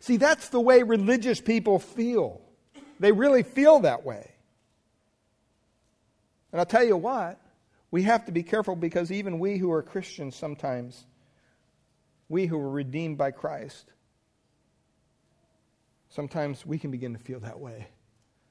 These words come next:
that we're a little better off than everybody else. We didn't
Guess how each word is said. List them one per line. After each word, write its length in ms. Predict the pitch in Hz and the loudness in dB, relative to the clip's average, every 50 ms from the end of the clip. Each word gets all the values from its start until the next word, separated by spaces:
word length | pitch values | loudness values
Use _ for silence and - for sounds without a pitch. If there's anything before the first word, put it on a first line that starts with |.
| _ _ _ _ - | _ _ _ _ -12
that 140 | - - | -10 -8
we're 120 | 165 165 165 | -4 -2 -2
a 40 | 156 | 0
little 220 | 151 156 143 135 | 0 -2 -2 -2
better 360 | 120 139 156 147 143 135 135 | 0 2 2 2 4 4 4
off 280 | 139 135 139 135 - - | 4 4 4 2 0 -2
than 120 | 135 123 | -6 -8
everybody 480 | 127 127 139 131 120 131 135 135 196 190 - | -6 -6 -8 -6 -4 -4 -4 -4 -8 -10 -10
else. 560 | - 151 143 131 120 - - - - - - _ _ _ _ _ _ _ _ _ _ _ _ _ _ _ _ _ _ _ _ _ _ _ _ _ _ _ _ _ _ _ _ _ _ _ _ _ _ _ _ _ _ _ _ _ _ _ _ _ _ _ _ _ _ _ _ _ _ _ _ _ _ _ _ _ _ _ _ _ _ _ _ _ _ _ _ _ _ _ _ _ _ _ _ _ _ | -10 -8 -8 -8 -10 -14 -18 -20 -20 -20 -20 _ _ _ _ _ _ _ _ _ _ _ _ _ _ _ _ _ _ _ _ _ _ _ _ _ _ _ _ _ _ _ _ _ _ _ _ _ _ _ _ _ _ _ _ _ _ _ _ _ _ _ _ _ _ _ _ _ _ _ _ _ _ _ _ _ _ _ _ _ _ _ _ _ _ _ _ _ _ _ _ _ _ _ _ _ _
We 180 | 139 160 214 254 | -6 -4 -4 -2
didn't 460 | 202 185 208 202 190 160 135 - - | 0 0 0 0 0 -4 -8 -14 -20